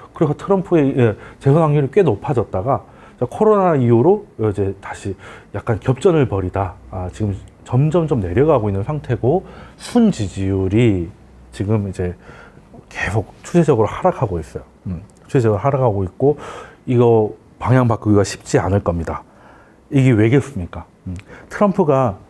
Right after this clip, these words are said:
하루에도 한 열두 번 정도 자랑했던 게 그, 그런 얘기까지 심지어 퇴-, 퇴직연금 계좌를 열어봐라.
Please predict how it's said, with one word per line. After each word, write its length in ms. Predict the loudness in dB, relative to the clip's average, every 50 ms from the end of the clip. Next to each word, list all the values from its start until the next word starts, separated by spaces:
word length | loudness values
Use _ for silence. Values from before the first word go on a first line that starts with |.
| -20 -20 -20 -20 -20 -20 -20 -14
하루에도 460 | -6 -2 0 4 4 4 4 4 4
한 180 | 2 4 4 4
열두 260 | 4 4 4 4 4
번 100 | 4 4
정도 180 | 4 2 0
자랑했던 560 | 0 0 0 0 0 0 -2 -2 -4 -6 -6 -6
게 260 | -6 -8 -8 -10 -10 -12 -18 _ _ _ _ _ _ _ _ _ _ _ _ _
그, 260 | 0 2 2 2 0 -4 -6 -2
그런 260 | 2 2 4 4 4
얘기까지 460 | 4 4 2 0 0 0 0 0 -2
심지어 380 | -6 -8 -12 -6 0 0 0 0
퇴-, 260 | 2 0 -2 -2 -4 -8 -14 -20 -20 -20 _ _
퇴직연금 640 | -2 0 2 4 6 6 6 6 4 4 4 4 2
계좌를 420 | 2 0 0 2 2 2 2 2 2
열어봐라. 480 | 0 0 0 -2 -4 -6 -10 -12 -16